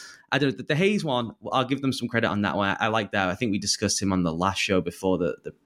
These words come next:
the, the draft, where because of what they run at Oklahoma is so specific for those interior guys, half the league is just like, "No chance. Can't be arsed with that.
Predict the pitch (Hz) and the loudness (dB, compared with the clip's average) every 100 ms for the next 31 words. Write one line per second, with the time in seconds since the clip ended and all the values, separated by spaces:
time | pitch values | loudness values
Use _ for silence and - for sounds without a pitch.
0 | _ 82 71 71 - - _ - 98 104 | _ 0 2 2 -4 -16 _ -8 -4 2
1 | 104 101 95 90 87 - - - 104 - | 2 0 0 0 0 -4 -14 -12 -8 0
2 | 127 131 113 117 - 107 107 104 107 113 | 2 2 0 -2 0 0 2 0 0 -2
3 | 95 92 - 117 - - - 123 110 101 | -2 0 0 0 -4 -4 -2 0 0 -2
4 | 107 101 101 95 113 107 90 87 104 117 | -2 0 0 0 0 0 2 0 2 2
5 | 120 101 107 95 92 85 82 85 80 80 | 2 0 0 0 0 -2 0 0 0 0
6 | 67 - - - 117 80 90 85 - 78 | 0 0 0 -2 -2 0 0 -2 -4 -2
7 | 76 - | 0 0